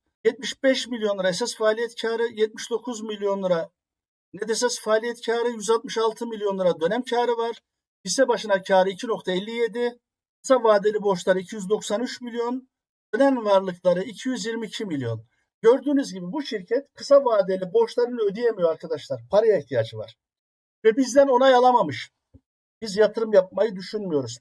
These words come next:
Bu o anlama geliyor. Olması gereken fiyatı Edip'in seksen iki lira. Oldukça yüksek bir, e, getirisi, iskontosu var. Ama, e, piyasa değeri bölü defter değeri sıfır kırk altı, P K'sı on dört seksen üç,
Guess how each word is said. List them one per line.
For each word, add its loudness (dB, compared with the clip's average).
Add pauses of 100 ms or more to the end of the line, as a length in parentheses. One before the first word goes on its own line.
Bu 0
o 8
anlama 2
geliyor. -4 (420)
Olması 2
gereken 2 (680)
fiyatı 0
Edip'in 0 (260)
seksen 2
iki -4
lira. -4 (540)
Oldukça -6
yüksek -2
bir, -8
e, -4
getirisi, -2
iskontosu 0
var. 2 (600)
Ama, 0 (400)
e, -6 (160)
piyasa 0
değeri 6
bölü 2
defter 4
değeri 0
sıfır -6
kırk -8
altı, 0 (460)
P 6
K'sı 4
on -2
dört 2
seksen -4
üç, -6